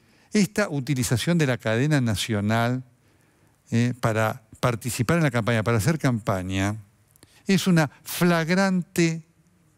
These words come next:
violación, pero no de las leyes y demás, eh, de la ética política, de la ética política.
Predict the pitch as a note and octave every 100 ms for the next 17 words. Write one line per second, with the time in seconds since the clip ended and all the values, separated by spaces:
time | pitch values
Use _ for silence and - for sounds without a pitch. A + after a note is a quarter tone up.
0 | _ _ _ _ _ _ C#3 C#3+ A#2+ F3+
1 | D3+ - _ G#3+ G#3 A3 A#3+ F#3+ C#3+ A#2+
2 | A#2+ A2 A2+ A#2 A#2 B2 C#3 C3 A2 G#2
3 | A#2 A#2 A#2 - _ _ _ C#3 D3 C#3+
4 | C#3+ C3+ _ _ - F3+ F3 G3 G3+ G3
5 | F3 C#3 C#3 F#3 E3 - G2+ - E2+ D#2+
6 | E2+ _ _ _ _ B2 D#3 E3+ F#3+ F#3+
7 | G3+ E3+ D3 B2+ B2 E3 C#3 A#2+ F2+ F#2
8 | D#2+ F2